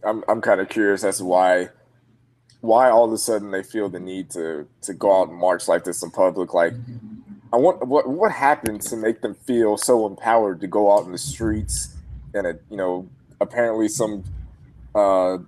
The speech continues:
they beat up a guy, like, tried to beat him to death with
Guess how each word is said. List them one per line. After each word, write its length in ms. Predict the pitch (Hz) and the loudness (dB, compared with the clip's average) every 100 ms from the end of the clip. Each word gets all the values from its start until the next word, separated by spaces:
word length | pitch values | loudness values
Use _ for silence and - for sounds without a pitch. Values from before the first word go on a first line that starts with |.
| - - _ - | -20 -20 _ -14
they 280 | 101 98 95 | -4 -2 -2
beat 320 | 87 - 110 | -4 -2 0
up 160 | 104 104 | 2 0
a 80 | |
guy, 500 | 87 101 104 104 101 | 2 4 6 6 6
like, 260 | 98 87 85 | 4 0 0
tried 220 | 117 98 | 2 2
to 160 | 85 85 - - - _ - - | 0 -8 -12 -20 -20 _ -20 -10
beat 160 | 113 117 | -4 -4
him 120 | 113 | -4
to 60 | 98 | -2
death 280 | 107 110 | 0 0
with 140 | 107 | -2